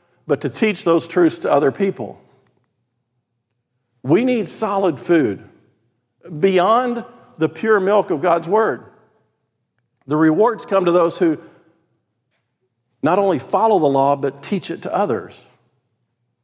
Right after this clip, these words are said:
So Bible study is essential for spiritual growth. It's essential for spiritual maturity. And third,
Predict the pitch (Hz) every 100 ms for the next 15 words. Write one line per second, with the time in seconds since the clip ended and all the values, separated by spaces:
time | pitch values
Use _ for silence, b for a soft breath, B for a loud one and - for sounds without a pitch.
0 | _ _ _ - - 165 175 214 240 226
1 | 220 190 185 143 135 - 233 214 208 175
2 | 135 - 147 135 127 113 156 220 233 -
3 | - - 143 143 - 185 190 196 185 180
4 | - 156 139 151 127 123 190 170 117 98
5 | - _ _ _ _ _ _ _ _ _
6 | _ _ - 139 135 208 240 190 160 160
7 | - -